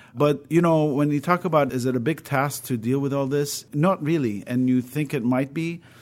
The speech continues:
but it's not, because, um, the process and the controls are all laid out in these firms who have been doing it. Like, just example for Amana, I didn't know this was going on for thirty plus years when I, when I learned about it. And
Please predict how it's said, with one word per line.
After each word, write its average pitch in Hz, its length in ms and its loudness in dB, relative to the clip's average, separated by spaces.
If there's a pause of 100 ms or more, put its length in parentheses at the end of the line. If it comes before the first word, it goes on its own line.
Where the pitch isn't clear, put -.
(240)
but 127 240 -2
it's 131 220 -6
not, 131 380 -2
because, 120 720 -2
um, 117 440 -2
the 117 80 -4
process 139 640 -4
and 117 160 -2
the 110 60 -6
controls 131 560 -4
are 107 100 -2
all 123 220 0
laid 117 240 -2
out 123 300 -2
in 113 100 -4
these 107 160 -6
firms 127 400 -2
who 117 80 -4
have 104 100 -6
been 117 360 -2 (340)
doing 131 220 2
it. 117 120 0
Like, 107 180 -4
just 120 280 -6
example 120 420 -4
for 117 220 -4
Amana, 120 560 0
I 110 100 -2
didn't 147 180 0
know 143 180 0
this - 760 -8
was 117 280 -4
going 123 220 0
on 131 120 0
for 120 160 -8
thirty 120 280 -4
plus 117 340 -8
years 143 200 -6
when 107 120 -4
I, 98 220 -6
when 107 180 -6
I 104 80 -4
learned 113 260 -2
about 95 240 -4
it. 90 180 -10
And 98 480 -6